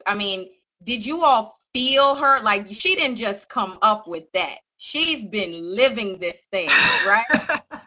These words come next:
Speaker 1: And, and you felt her passion and you felt her energy. Um, one, one, uh, identifier of if you're living out loud, living your dream, if your dream is alive, is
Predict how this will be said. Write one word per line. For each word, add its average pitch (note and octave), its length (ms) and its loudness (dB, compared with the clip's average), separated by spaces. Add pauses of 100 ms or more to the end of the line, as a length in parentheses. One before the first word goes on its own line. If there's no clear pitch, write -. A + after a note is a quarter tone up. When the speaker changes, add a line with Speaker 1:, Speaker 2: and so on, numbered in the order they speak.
(120)
Speaker 1:
And, B3 240 -10
and B3 160 -2
you B3 100 -20 (220)
felt D#4 260 8
her C#4 260 2
passion C#4 600 0
and G3 160 -6
you G3 160 -12 (240)
felt C#4+ 280 4
her B3 340 -6
energy. G3+ 800 -8 (340)
Um, F#3+ 500 2
one, A#3+ 480 -2 (300)
one, A#3+ 600 -4
uh, G3+ 380 2 (200)
identifier F#3 800 0
of F3 340 -2
if F#3 220 -8
you're F#3+ 320 -6
living G3+ 560 -6
out F#3+ 240 2
loud, F#3 340 0
living F#3+ 380 -12
your G3 160 -6
dream, F#3+ 420 -8
if F#3 140 -18
your F#3 140 -6
dream F3+ 360 -10
is F#3+ 180 -6 (120)
alive, E3+ 800 0 (360)
is G3+ 300 -2